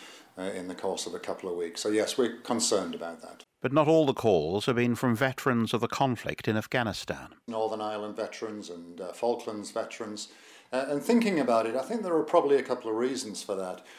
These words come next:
Speaker 1: One is just that whenever you see a, a war i-, in the press, then, uh, it reminds you of the, the conflict you were in. But I think the other reason as well is that, uh, our veterans, or the military,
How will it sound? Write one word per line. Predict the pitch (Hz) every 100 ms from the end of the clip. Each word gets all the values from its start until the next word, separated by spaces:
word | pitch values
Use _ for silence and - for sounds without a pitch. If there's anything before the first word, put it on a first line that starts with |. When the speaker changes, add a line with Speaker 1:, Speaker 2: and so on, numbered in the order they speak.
| - -
Speaker 1:
One | 143 170
is | 165 -
just | 143 131
that | 127 113
whenever | 127 131 131
you | 117 113
see | - 139 127 123
a, | 117 113 117
a |
war | 110 123 117 110 107
i-, |
in | 110 117 120 113
the | 107
press, | - 131 107 - - - - - -
then, | 113 113 110 117 120
uh, | 113 110 113
it | 117
reminds | 113 120 117 117 113
you | 107 104
of | 98
the, | 110 110
the | 110 104 104
conflict | - 113 98 107 -
you | 110
were | 110
in. | 104 - -
But | 143
I | 160
think | - 202
the | 165
other | 170 160
reason | 143 135 117 120
as | 113
well | 127 139 117
is | 98 -
that, | 110 - -
uh, | 107 107
our | 104 110 107 104
veterans, | 117 113 - 95 92
or | 95
the | 95
military, | 104 117 117 - 92